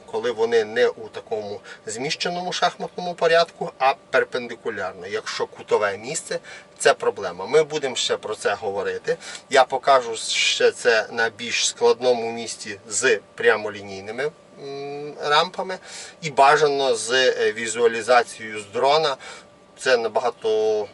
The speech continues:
я рахую, що набагато ефективніше, ніж просто машинка, і дошка. Але, як сказав вже на початку,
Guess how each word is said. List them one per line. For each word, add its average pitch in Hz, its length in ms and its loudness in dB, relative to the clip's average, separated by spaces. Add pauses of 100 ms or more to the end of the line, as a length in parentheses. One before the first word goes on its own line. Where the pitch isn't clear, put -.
я 127 160 8
рахую, 123 320 0
що - 160 -6
набагато 107 640 -4 (240)
ефективніше, 143 800 2
ніж 117 400 -2 (400)
просто 117 400 2
машинка, 131 560 0 (340)
і 143 100 -12
дошка. - 460 -6
Але, 113 180 0
як 113 120 0
сказав 113 280 -6
вже 104 120 -8
на 104 100 -10
початку, - 500 -6